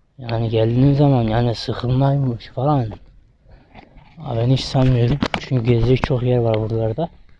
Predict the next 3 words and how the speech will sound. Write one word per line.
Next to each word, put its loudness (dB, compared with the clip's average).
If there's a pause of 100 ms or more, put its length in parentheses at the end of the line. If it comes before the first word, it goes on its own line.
(2000)
Ama 2 (2500)
yürüyerek 8 (1400)
zor. 4